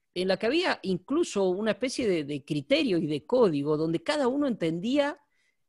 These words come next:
la función del otro. Y, y yo te voy a poner como quizás los dos ejemplos más extremos, Maradona y Messi.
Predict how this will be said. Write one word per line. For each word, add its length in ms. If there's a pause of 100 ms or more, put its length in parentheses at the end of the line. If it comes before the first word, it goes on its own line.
(200)
la 140
función 420
del 140
otro. 400 (320)
Y, 180
y 120
yo 120
te 80
voy 60
a 60
poner 200
como 220 (280)
quizás 240
los 120
dos 160
ejemplos 320
más 160
extremos, 420
Maradona 560
y 60
Messi. 440